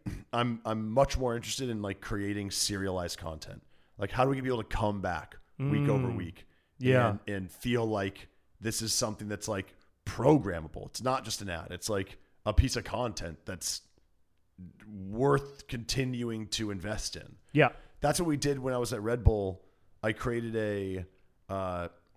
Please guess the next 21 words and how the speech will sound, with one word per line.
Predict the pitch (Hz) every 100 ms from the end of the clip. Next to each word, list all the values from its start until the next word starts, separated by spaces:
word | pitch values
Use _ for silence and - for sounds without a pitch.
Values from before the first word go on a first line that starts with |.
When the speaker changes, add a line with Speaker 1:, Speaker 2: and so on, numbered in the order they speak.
| _ -
Speaker 1:
a | 101
seri-, | - - 131 123
we, | 120
we | 117
started | 104 - 127 120
a, | 104 101
a | 104
music | 107 120 107 -
channel, | 98 87 82
and |
there | 85
was | 90
no | 104 113 104
audience | 95 82 78 -
for | 82 65
it. | - _ _ _ _ -
So | - 113 104 104
my | 101
mentor | 104 117 123 - 110
and | 101
I | 95 92 90